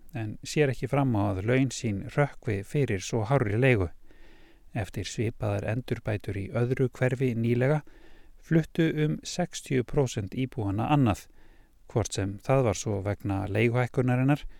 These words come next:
eða af öðrum orsökum. Í Stokkhólmi og nágrenni hafa stjórnvöld áhyggjur af því að of lítið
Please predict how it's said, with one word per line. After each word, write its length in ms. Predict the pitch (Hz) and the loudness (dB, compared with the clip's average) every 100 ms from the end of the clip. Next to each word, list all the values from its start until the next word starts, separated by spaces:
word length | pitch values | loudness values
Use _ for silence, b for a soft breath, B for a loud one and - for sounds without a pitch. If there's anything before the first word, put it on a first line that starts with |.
| b b - | b b -4
eða 300 | 110 98 98 | 0 2 0
af 100 | - | 0
öðrum 320 | 104 92 92 110 | 0 -2 -2 -4
orsökum. 400 | - 98 98 87 - - - - - - b b b b b b b b b b - - - - | -2 -2 -4 -6 -14 -20 -20 -20 -20 -20 b b b b b b b b b b -20 -20 -20 -2
Í 220 | 160 156 139 | 2 4 4
Stokkhólmi 540 | - 196 - 190 185 | 4 6 6 6 6
og 140 | 185 170 | 6 6
nágrenni 400 | 180 175 180 165 | 4 4 2 4
hafa 160 | 160 160 | 4 2
stjórnvöld 480 | - 165 170 151 | 2 2 2 2
áhyggjur 380 | 156 160 147 139 | 4 4 2 -2
af 80 | 123 | 0
því 140 | 135 104 101 | 0 2 2
að 140 | 101 - 143 | 0 0 4
of 240 | 139 127 | 4 4
lítið 320 | 135 139 139 | 0 0 -2